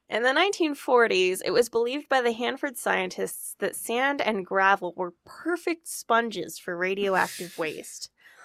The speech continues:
Speaker 1: because they thought there would be ion exchange with elements in soil that would stabilize the electron-proton balance.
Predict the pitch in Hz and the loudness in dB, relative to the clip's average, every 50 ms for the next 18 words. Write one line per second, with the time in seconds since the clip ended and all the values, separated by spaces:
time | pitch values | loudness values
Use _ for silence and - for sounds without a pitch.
0 | - _ _ - 247 247 302 285 247 240 233 294 349 403 415 - - 240 202 190 | -20 _ _ -2 -2 0 0 -2 0 2 2 2 4 4 2 2 4 4 4 4
1 | 185 185 - - 196 196 202 196 - 208 196 - - 226 254 285 320 320 262 208 | 4 2 0 -2 0 0 0 -2 -2 -4 -4 0 4 4 6 6 4 2 0 -2
2 | 190 - - - - 180 175 170 165 - 180 - - 208 220 240 254 262 277 285 | -4 -6 -8 -6 -6 -6 -6 -6 -8 -10 -8 -2 0 0 0 0 -2 -6 -8 -8
3 | - - 311 302 - - - 185 160 156 156 151 160 - 196 - 180 - - - | -8 -8 -8 -8 -8 -6 -4 -2 0 0 -2 -2 -4 -6 -8 -10 -8 -10 -10 -12
4 | - - 190 180 - 185 190 196 196 190 196 208 202 - 240 240 220 180 156 156 | -8 -6 -6 -6 -2 0 0 2 2 2 2 0 -2 -2 0 0 0 0 -2 -8
5 | - - 175 170 170 165 - - 123 - - - 196 180 175 185 214 - 240 202 | -6 -6 -6 -6 -6 -6 -6 -6 -6 -6 -6 -6 -8 -8 -4 0 2 2 2 2
6 | 170 - - - - - - | 0 -6 -12 -14 -18 -18 -20